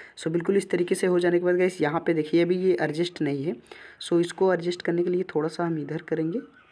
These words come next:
ओके, बिल्कुल इस तरीके से। so गाइस, देखेंगे यहाँ पे एडजस्ट है कि नहीं। ओके, एडजस्ट हो गया है, लमसम यहाँ पे एडजस्ट हो गया। so गाइस, यहाँ पे कुछ इस तरीके से बन जाने के बाद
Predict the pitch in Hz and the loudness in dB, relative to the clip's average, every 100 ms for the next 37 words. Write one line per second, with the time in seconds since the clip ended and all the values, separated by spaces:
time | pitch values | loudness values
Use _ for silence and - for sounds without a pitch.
0 | - - - _ - _ - _ _ _ | -20 -20 -20 _ -20 _ -20 _ _ _
1 | _ - _ _ _ _ _ _ _ _ | _ -20 _ _ _ _ _ _ _ _
2 | _ _ _ _ _ _ _ _ _ _ | _ _ _ _ _ _ _ _ _ _
3 | _ _ _ _ _ _ _ - - 247 | _ _ _ _ _ _ _ -14 -4 -4
4 | - 151 147 170 165 - 160 156 160 277 | -4 -6 -4 -2 -4 -2 -4 -4 -6 -8
5 | - - - - - 156 160 165 156 156 | -10 -20 -20 -20 -4 2 2 2 0 0
6 | 160 165 156 160 156 139 151 - 156 156 | 0 0 -2 0 0 0 -4 -4 -6 -4
7 | 151 226 - - - - 170 226 156 160 | -4 -6 -10 -20 -16 -8 -4 -2 0 0
8 | 180 175 156 139 127 123 - _ _ _ | 0 0 0 0 -2 -6 -16 _ _ _
9 | 139 156 175 190 175 165 185 151 156 - | -2 0 0 2 2 2 0 0 -2 -6
10 | 139 131 123 175 185 190 - 156 175 180 | -6 -6 -4 0 2 0 0 -2 0 -2
11 | 180 175 175 - 165 160 170 165 156 160 | -6 -4 -6 -6 -6 -6 -6 -4 -2 -2
12 | 160 156 170 | -2 -2 -2